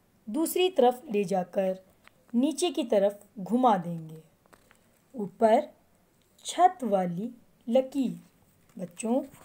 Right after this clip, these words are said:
ये बहुत सुंदर नहीं बना, हम पुनः कोशिश करेंगे, पुनः ट्राई करेंगे बच्चों इसको।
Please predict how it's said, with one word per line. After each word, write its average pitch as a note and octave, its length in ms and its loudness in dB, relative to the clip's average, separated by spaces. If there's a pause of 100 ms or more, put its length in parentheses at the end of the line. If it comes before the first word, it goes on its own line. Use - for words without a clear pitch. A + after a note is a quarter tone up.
(280)
ये G3 60 -8
बहुत F3+ 260 -4
सुंदर F#3+ 280 -4
नहीं G#3 140 -2
बना, B3 480 2 (440)
हम G3 180 -10 (120)
पुनः C#4+ 380 4 (480)
कोशिश A#3 300 0
करेंगे, C4 460 4 (2750)
पुनः B3 220 4
ट्राई C#4 220 8
करेंगे C4+ 320 4
बच्चों C4 280 2
इसको। C4+ 380 0